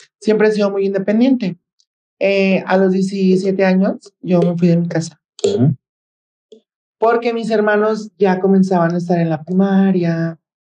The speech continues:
Speaker 1: y cosas así. Y yo sabía que la gente iba a ser mala con ellos. Entonces decidí como ocultarme un poco. O sea, no
Speaker 2: Para
Speaker 1: desaparecer,
Speaker 2: protegerlos, pues.
Speaker 1: para protegerlos.
Speaker 2: Eh, eh, eh,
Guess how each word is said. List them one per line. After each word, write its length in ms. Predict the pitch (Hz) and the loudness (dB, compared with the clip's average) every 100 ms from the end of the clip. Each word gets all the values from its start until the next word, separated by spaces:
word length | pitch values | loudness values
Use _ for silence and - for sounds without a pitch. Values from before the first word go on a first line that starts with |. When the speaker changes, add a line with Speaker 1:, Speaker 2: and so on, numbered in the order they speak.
| _ | _
Speaker 1:
y 100 | 170 | -4
cosas 320 | 165 185 196 190 | 0 0 -2 -6
así. 420 | 202 214 190 - _ _ _ - | -2 0 0 -2 _ _ _ -4
Y 120 | 185 | 0
yo 100 | 202 | 0
sabía 360 | 202 226 214 208 | 2 0 0 0
que 80 | |
la 100 | 214 | 0
gente 320 | 196 190 180 175 | 0 -2 -2 -2
iba 140 | 175 | -2
a 40 | |
ser 180 | 175 175 | -2 -2
mala 280 | 175 170 175 | -2 -2 -2
con 160 | 175 170 | -2 0
ellos. 460 | 165 165 170 - _ _ _ _ _ | 2 2 -2 -8 _ _ _ _ _
Entonces 220 | 190 196 | 0 2
decidí 320 | 202 208 185 | 0 0 0
como 340 | - 190 190 180 | 0 0 2 2
ocultarme 500 | 175 180 180 175 180 | 2 0 0 -2 -4
un 160 | 180 180 | -6 -4
poco. 300 | 233 233 - _ _ _ _ _ _ _ _ _ _ _ _ - | -4 -4 -10 _ _ _ _ _ _ _ _ _ _ _ _ -8
O 40 | |
sea, 160 | 175 196 | -4 0
no 80 | 196 | 0
Speaker 2:
Para 140 | 240 | 0
Speaker 1:
desaparecer, 360 | 220 214 180 175 131 | 0 0 0 0 -2
Speaker 2:
protegerlos, 260 | 202 214 | -6 -10
pues. 160 | - 202 | -2 0
Speaker 1:
para 140 | 196 190 | 2 2
protegerlos. 640 | 185 185 175 180 160 165 _ _ - | 0 -2 -2 -2 -4 -6 _ _ -6
Speaker 2:
Eh, 160 | 107 | -6
eh, 200 | 107 107 107 | -4 -6 -4
eh, 180 | 110 | -4